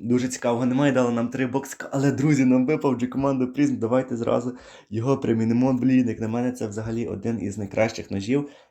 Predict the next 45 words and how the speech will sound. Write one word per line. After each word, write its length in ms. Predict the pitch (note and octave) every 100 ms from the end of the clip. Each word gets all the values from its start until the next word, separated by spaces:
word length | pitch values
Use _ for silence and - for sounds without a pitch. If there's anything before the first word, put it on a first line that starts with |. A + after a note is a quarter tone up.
| - -
І 880 | G#2+ G#2 G#2 G#2 G#2 G2+ G2+ G2+ G2+
я 120 | G#2
не 120 | G#2+
знаю, 260 | G2+ G#2 G2
друзі. 320 | F#2+ F#2+ G2 - _ _ _ _ _ G#2
Фух, 340 | - A#2 G2+
ну 60 | A2
в 40 |
мене 220 | A2+ A#2+
такі 220 | A#2 - A2+
насправді 420 | G2+ A2 G#2+ A2
емоції, 460 | A2+ B2 B2 A2+ -
але 280 | B2 B2+ - - -
шкода, 340 | - - A#2+ C#3+
що 160 | -
мені 220 | B2+ C3 C#3+
не 120 | B2+
випав, 600 | C3 C3 C3 B2+ A2 A#2+
е, 720 | A#2+ A#2 A2+ A2+ A2+ A2 G#2+ G#2
цей, 380 | - A2+ G#2
блін, 480 | F#2 A2+ A#2 G#2 - - _
шк-, 420 | - - _ A#2 A2
приміняємо 500 | A2+ B2+ C3 B2+ B2+
всі, 480 | B2+ A#2+ A#2+ A#2+ A2+ - _ - - - - - - - - - _ -
е, 160 | - C#3
оружі, 560 | C#3 D3+ E3 C#3+ C#3+ C#3
і 40 |
шкода, 320 | - D3+ E3
що 140 | D#3+ D#3
мені 120 | D#3+
не 100 | D3+
випав 240 | D3 D3
ні 120 | D3
один 180 | D3 D#3
статрек 580 | D3 C#3 C#3 C#3+ C#3+ -
і 160 | B2+ B2+
навіть 320 | B2 B2+ B2
легендарка, 680 | B2 C3 A#2+ A#2+ - A2 G#2
друзі, 440 | A2 A#2 G#2 A2+
блін. 440 | G#2+ A2+ A#2 G#2+ A2
Ну 140 | B2
да, 220 | B2 A2
насправді 380 | G#2 G#2 A2 A2+
досить 320 | A2+ A2+ G#2
обідно, 500 | - G#2 C3 A#2+ G#2